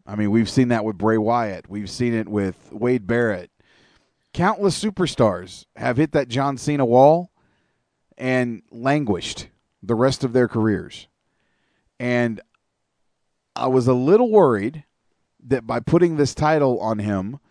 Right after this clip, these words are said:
that John Cena, as soon as he comes back, is gonna be the guy to beat Rusev and get that title again and go back to doing the U S Open challenges. And I, I hope that doesn't happen.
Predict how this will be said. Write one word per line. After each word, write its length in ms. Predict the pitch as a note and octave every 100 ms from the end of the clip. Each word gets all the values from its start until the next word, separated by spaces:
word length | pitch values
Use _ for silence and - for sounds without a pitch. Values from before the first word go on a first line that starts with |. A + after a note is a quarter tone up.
| _ _ _ _ _
that 160 | A#2 C3
John 380 | A2 C#3+ D#3
Cena, 460 | D3+ - E3 C3 G#2+
as 160 | G2+ G2+
soon 200 | D3+ E3
as 140 | C#3
he 360 | C#3 B2+ G#2 _ _ _ _ _ _ _
comes 300 | C#3+ C#3+ G#2+
back, 540 | E2+ D#3+ A2+ G2 - _ _ _ _ _ _ _
is 140 | B2+
gonna 160 | A2+ C#3
be 120 | B2+
the 80 | A#2+
guy 200 | A#2 B2
to 80 | A#2
beat 180 | A#2+ A2+
Rusev 560 | A2 B2 C#3 C#3+ C#3+
and 120 | -
get 120 | G#2 B2
that 160 | A2
title 320 | - G#2+ A#2
again 400 | C3 C3+ C#3 D3 - _ _ _
and 120 | - G#2
go 120 | B2
back 220 | B2+ C3
to 80 | A#2+
doing 240 | C3 C3
the 80 | A2
U 200 | A2 C3
S 180 | B2+ A#2
Open 300 | C3 C3+ A#2+
challenges. 600 | C3 B2+ C#3+ C#3 E3 E3
And 160 | C3+
I, 100 | D3 -
I 140 | C3+
hope 200 | C3+ D3
that 140 | - G2+
doesn't 220 | G2+ F#2+
happen. 500 | F#2 F#2 - F#2+ G#2